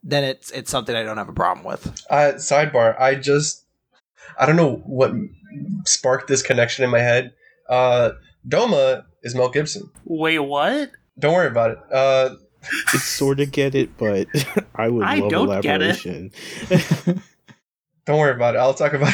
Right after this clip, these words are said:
Speaker 2: it <laughs> later. Um, yeah, okay. I, I agree with what you had to say. Um, I think it, for sure, uh, I know, like, the, was it, like, the fifth and sixth one? The, the ones that they fight during the, the Swordsmith, Swordsmith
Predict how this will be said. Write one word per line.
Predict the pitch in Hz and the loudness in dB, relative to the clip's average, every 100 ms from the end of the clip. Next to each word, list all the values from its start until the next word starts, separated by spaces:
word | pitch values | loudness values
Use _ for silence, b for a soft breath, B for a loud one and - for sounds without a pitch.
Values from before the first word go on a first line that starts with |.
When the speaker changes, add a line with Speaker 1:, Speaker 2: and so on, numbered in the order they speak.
| - | 2
Speaker 2:
it | 170 156 - - - | 0 -2 -6 -14 -12
<laughs> | - _ _ - _ _ _ _ _ | -14 _ _ -20 _ _ _ _ _
later. | - 262 - - 143 | -2 -2 -2 0 2
Um, | 139 143 139 135 147 _ - | 6 6 4 0 -10 _ -6
yeah, | 175 120 | -4 -2
okay. | 135 123 120 | -4 -4 0
I, | 165 190 - | 2 2 2
I | 156 | 2
agree | 156 151 139 | 2 -2 -6
with | 127 - | -8 -20
what | - | -12
you | 127 | -6
had | 113 | -6
to | 117 | -8
say. | 113 110 - 139 | -14 -14 -12 -4
Um, | 123 123 117 117 - _ _ _ _ _ _ - | 0 0 -2 -6 -16 _ _ _ _ _ _ -2
I | 143 | 2
think | 202 185 | 2 0
it, | 156 | -6
for | 151 | -6
sure, | - 156 156 147 135 | -2 0 0 0 2
uh, | 135 131 127 120 - _ _ _ _ _ _ 139 151 | 2 2 0 -2 -8 _ _ _ _ _ _ -6 0
I | 170 | 2
know, | 226 | 2
like, | 202 165 | 0 0
the, | 143 127 - - - _ _ _ _ _ | -4 -4 -10 -20 -20 _ _ _ _ _
was | - | -14
it, | - | -8
like, | 120 120 | -8 -8
the | 113 - _ | -14 -14 _
fifth | 139 156 | 0 2
and | 170 | 0
sixth | 165 170 170 175 | 0 0 0 2
one? | 170 170 | 2 2
The, | 139 135 127 | 4 4 2
the | 131 | 2
ones | 139 170 | 2 2
that | 175 | 2
they | 180 | 0
fight | - 143 147 - - | 4 4 4 -4 -2
during | 139 135 131 | 2 2 0
the, | 123 120 117 113 | -2 -2 -4 -6
the | 117 | -4
Swordsmith, | 127 127 139 - _ | -2 -2 -4 -8 _
Swordsmith | - - 127 135 127 - _ _ _ - - 127 135 | -12 -4 0 0 -2 -12 _ _ _ -18 -4 -2 -2